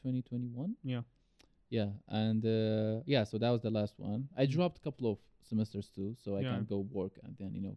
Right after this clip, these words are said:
Speaker 1: come back.
Speaker 2: Pay for it,
Speaker 1: So
Speaker 2: yeah.
Speaker 1: yeah, I, I think I dropped three semesters
Speaker 2: Yeah,
Speaker 1: at
Speaker 2: that's
Speaker 1: least.
Speaker 2: also, like, one of the good things about, like, you c-,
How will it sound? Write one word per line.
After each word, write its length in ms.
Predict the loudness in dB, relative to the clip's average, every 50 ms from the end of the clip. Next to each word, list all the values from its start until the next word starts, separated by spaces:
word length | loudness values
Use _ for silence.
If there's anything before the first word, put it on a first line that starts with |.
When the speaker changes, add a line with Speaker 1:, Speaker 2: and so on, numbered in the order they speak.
| -10
Speaker 1:
come 120 | -8 -8 -8
back. 240 | -8 -8 -12 -10 -8
Speaker 2:
Pay 140 | -8 -8 -8 -10
for 140 | -14 -16 -14 -10
it, 60 | -4
Speaker 1:
So 80 | 0
Speaker 2:
yeah. 180 | 0 2 2 0
Speaker 1:
yeah, 260 | 0 -2 -4 -4 -4
I, 40 | -4
I 40 | -4
think 160 | -4 -2 -2
I 100 | -2 -2 -4 -6 _ -4
dropped 260 | -2 -2 -2 -2 -4 -10 _ _ _ _ -12 -8
three 220 | -4 -4 -4 -4
semesters 500 | -6 -10 -12 -12 -12 -12 -12 -14 -12 -6 -2
Speaker 2:
Yeah, 100 | 0 2
Speaker 1:
at 40 | 2
Speaker 2:
that's 160 | 2 2 0
Speaker 1:
least. 100 | 0 -2
Speaker 2:
also, 280 | -4 -4 -4 -4 -4 -4
like, 200 | -2 -2 -4 -4 -2
one 140 | 0 2 4 4
of 100 | 4 2
the 100 | 0 -2
good 180 | -2 -4 -6 -6
things 240 | -8 -8 -8 -8 -8
about, 260 | -12 -12 -12 -14 -14 -12
like, 200 | -12 -10 -10 -10 _ -12
you 120 | -12 -12 -12
c-, 80 | -12 -16